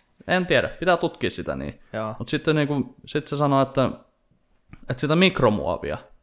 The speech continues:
Speaker 1: että sitä on kaikkialla. Sit mä oon se, että joo. Et, että niinku,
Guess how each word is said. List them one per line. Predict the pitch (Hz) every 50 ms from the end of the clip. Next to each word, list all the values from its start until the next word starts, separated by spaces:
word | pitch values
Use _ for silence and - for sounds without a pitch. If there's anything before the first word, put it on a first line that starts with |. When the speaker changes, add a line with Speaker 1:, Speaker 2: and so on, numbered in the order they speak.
| _ _
Speaker 1:
että | 120 -
sitä | - 170 - 143
on | 123 101 101 -
kaikkialla. | 71 64 64 - - - 67 58 52 71 - - - _ _ _ _ _ _
Sit | - _ _
mä | 139
oon | 131 123
se, | 127
että | 127 - _ _ _ _ _ _ - - 71 76
joo. | 78 95 117 120 127 143 156 170 190 190 - - - _ _ _ _ _ _ _ _ _ _ _ _ _ _ _ _ _ _ - -
Et, | - _ _ _ _ _ _ -
että | 123 123 - _ 127
niinku, | 120 117 117 117 117 - 120 117 113 113 113 110